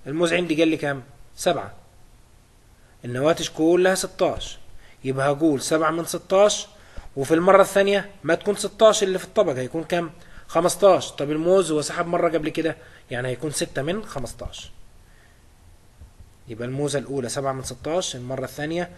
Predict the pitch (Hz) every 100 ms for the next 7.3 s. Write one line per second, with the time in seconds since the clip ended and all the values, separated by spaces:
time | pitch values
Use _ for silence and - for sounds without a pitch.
0 | - - 117 113 143 139 - 135 123 131
1 | 127 127 - _ - - - 127 - -
2 | - - - - - - 135 135 - 160
3 | 180 175 151 147 160 156 139 131 117 -
4 | - - - - - - - - - -
5 | - - - - - - - - - -
6 | - - 139 131 - 127 131 139 135 151
7 | 202 202